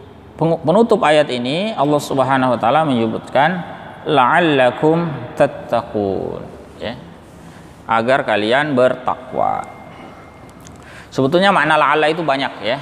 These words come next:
banyak. Dalam Al-Qur'an banyak ya. Ini makna yang dikemukakan oleh, eh, Ali As-Sabuni ya. Salah satu mufassir yang baru saja wafat beberapa waktu yang lalu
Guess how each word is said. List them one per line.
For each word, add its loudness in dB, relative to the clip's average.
banyak. -4
Dalam 0
Al-Qur'an 0
banyak 0
ya. -6
Ini 2
makna 4
yang 2
dikemukakan 0
oleh, 2
eh, -4
Ali 2
As-Sabuni 0
ya. -6
Salah -4
satu -2
mufassir -2
yang 0
baru 4
saja 2
wafat 2
beberapa 2
waktu 2
yang -2
lalu 0